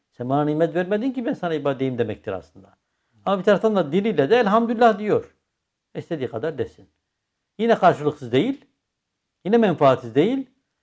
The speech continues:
Ama bir cihette bu fiilen o dil ile söylediği şeyi tekzip ve yalanlamak anlamına geliyor. Böyle bir şey var. Dolayısıyla namaz Cenab-ı Hakk'ı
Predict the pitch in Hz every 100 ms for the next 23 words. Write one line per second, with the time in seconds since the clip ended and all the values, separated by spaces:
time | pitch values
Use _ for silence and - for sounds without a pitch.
0 | _ - 139 120 180 180 151 - 123 117
1 | 170 208 - 143 190 170 214 262 - _
2 | _ _ - 156 147 110 175 190 147 -
3 | 131 117 110 104 127 185 262 - _ _
4 | 131 110 185 185 127 113 110 110 101 98
5 | 87 85 80 76 73 _ _ _ _ _
6 | _ _ _ _ _ 127 104 113 - 85
7 | 82 220 247 233 185 220 202 254 _ _
8 | _ _ _ 151 170 143 131 - 180 247